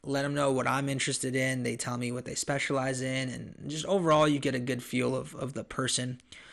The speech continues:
And you take it from there. Once you zero in on the property, a property makes sense for you from a financial standpoint, if you're still profitable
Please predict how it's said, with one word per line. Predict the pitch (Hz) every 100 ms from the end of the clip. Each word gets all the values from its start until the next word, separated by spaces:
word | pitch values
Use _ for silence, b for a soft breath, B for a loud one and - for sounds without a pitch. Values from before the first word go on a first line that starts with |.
| B B B B B _
And | 147 143 143
you | 143
take | 147 175 170
it |
from | 156 160
there. | 139 139 120
Once | 120 135 -
you | 156
zero | 127 139 151 147
in | 147 147
on | - 131 131
the | 127
property, | 120 143 143 147 143
a | 127
property | - 131 131 131
makes | 127 131 127
sense | - 147 135
for | - -
you | 131 123 127 127 127 131 B B B B
from | - - 131 120
a | 131 123
financial | - - 131 131 127 127
standpoint, | 120 - 127 123 - 123 123
if | 127 -
you're | 139
still | 131 151 135
profitable | - 127 127 - 127 131 123